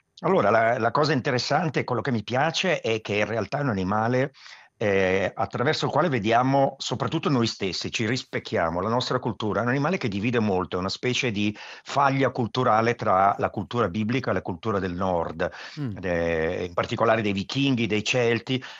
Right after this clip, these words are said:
Speaker 1: Allora, eh, a nord, detta in estrema sintesi, il corvo è un animale positivo. A sud,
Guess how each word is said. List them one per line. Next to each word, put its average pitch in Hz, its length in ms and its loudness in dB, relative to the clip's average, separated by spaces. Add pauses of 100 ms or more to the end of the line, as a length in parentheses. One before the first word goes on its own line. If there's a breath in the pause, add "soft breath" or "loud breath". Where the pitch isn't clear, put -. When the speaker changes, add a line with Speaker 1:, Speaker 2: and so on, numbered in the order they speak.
Speaker 1:
Allora, 127 420 2
eh, 87 360 -4
a 113 120 0
nord, 151 520 2 (140)
detta 107 300 -2
in 92 200 -4
estrema 110 380 -2
sintesi, 98 640 -2
il 113 120 -10
corvo 104 240 0
è 107 60 -4
un 95 40 0
animale 90 320 -2
positivo. 82 640 -6 (600 loud breath)
A 117 80 -4
sud, 147 520 2